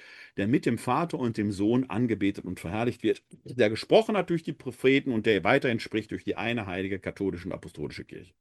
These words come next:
In unserem Glaubensbekenntnis, das wir in der westlateinischen Tradition beten, kommt da aber ein Wort hinzu, denn wir bekennen, wir glauben an den Heiligen Geist,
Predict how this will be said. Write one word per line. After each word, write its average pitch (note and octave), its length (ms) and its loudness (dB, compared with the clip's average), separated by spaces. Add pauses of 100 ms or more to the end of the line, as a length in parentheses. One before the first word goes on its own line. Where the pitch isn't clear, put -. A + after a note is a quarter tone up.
(1160)
In A2 120 -12
unserem G#3 400 6
Glaubensbekenntnis, F2+ 720 -6 (640)
das B2 180 2
wir C3 60 8
in A#2+ 40 6
der A2 100 2
westlateinischen G2 640 0
Tradition F#2+ 540 0
beten, G2 460 0 (640)
kommt B2+ 260 2
da D3+ 120 0
aber C3 260 2
ein A#2+ 180 0
Wort G2+ 200 0
hinzu, B2+ 340 0
denn G2+ 240 2
wir C3+ 120 6
bekennen, B2+ 400 0
wir G#2+ 120 2
glauben C3+ 340 4
an A#2 120 -2
den G#2 180 -4
Heiligen A2+ 400 -2
Geist, A#2 480 0